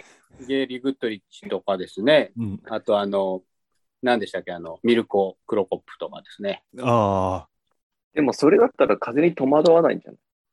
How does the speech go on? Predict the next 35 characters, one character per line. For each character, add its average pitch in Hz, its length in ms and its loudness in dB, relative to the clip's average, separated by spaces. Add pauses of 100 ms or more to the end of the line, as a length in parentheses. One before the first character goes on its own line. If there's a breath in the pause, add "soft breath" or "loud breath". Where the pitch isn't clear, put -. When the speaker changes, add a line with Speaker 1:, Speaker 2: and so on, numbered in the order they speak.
(160)
Speaker 1:
あ 113 160 2
の、 127 440 4
そ 147 140 0
こ 165 120 4
な 151 80 4
ん - 20 0
で - 40 -8
す、 - 80 -18
カ 110 180 -2
シ - 120 -20
君。 82 160 -18 (840)
Speaker 2:
う 110 60 -8
ん。 - 20 -6
Speaker 1:
そ 175 200 4
う 185 60 6
い 196 360 6
う、 - 80 -6 (420)
Speaker 2:
<laughs> - 400 -20
Speaker 1:
め 110 200 -4
ち - 140 -2
ゃ 147 80 0
く - 100 -20
ち - 140 0
ゃ 156 40 4
強 160 240 2
そ 170 180 0
う - 20 -2
な 110 100 -4
人 131 280 -2
が、 113 300 -2 (800)
Speaker 3:
は 107 140 -8
い。 101 100 -12 (1040)
Speaker 1:
こ 165 200 0
い 151 80 -12
つ、 - 360 -4